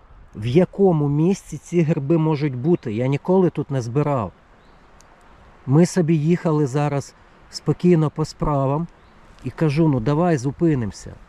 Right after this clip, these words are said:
Я думаю, що вони можуть тут бути". І от вийшли з машини, заходимо сюди, і вони на нас чекають. І це при тому, що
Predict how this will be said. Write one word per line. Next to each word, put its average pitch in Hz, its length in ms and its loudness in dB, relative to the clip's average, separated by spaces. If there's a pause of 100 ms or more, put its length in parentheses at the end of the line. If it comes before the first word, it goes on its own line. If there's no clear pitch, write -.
(160)
Я 165 240 0
думаю, 143 360 0
що - 180 -6
вони 123 200 -2
можуть 147 400 0
тут 160 180 -4
бути". 175 420 -2 (540)
І 135 60 2
от 143 140 -2
вийшли 170 340 2
з 131 80 -2
машини, 131 600 -4 (3000)
заходимо 160 640 2
сюди, 123 560 -4 (500)
і 139 80 -2
вони 135 240 2
на 139 140 2
нас 143 180 -2
чекають. 180 520 -6 (1000)
І - 80 -2
це 175 200 2
при - 160 -4
тому, 208 360 2
що 139 340 -2